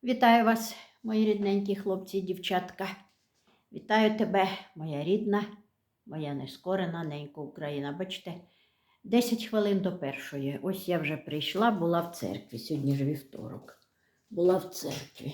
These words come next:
Що тут я оце вчора от стібала і не застібнула. Ну, добре. Щас вийду, покажу.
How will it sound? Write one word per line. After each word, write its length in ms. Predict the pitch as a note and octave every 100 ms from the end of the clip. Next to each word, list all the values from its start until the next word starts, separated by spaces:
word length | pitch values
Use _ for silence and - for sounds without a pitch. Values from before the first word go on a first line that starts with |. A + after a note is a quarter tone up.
| - _
Що 160 | - -
тут 200 | - -
я 100 | F#2
оце 220 | - -
вчора 400 | - - A#2 C3 C#3 _ _ _ _ _
от 180 | - -
стібала 640 | - - D#3 F3+ E3+ C#3+ -
і 60 |
не 200 | D#3 D#3+
застібнула. 800 | C3 E3 - E3+ C#3 C3+ B2+ A2+
Ну, 160 | D#3+ E3+
добре. 420 | A2+ - B2+ A2+ _ B3+ B3+ -
Щас 300 | - - G#3
вийду, 280 | E3+ D3+ D3+
покажу. 500 | - - - F#3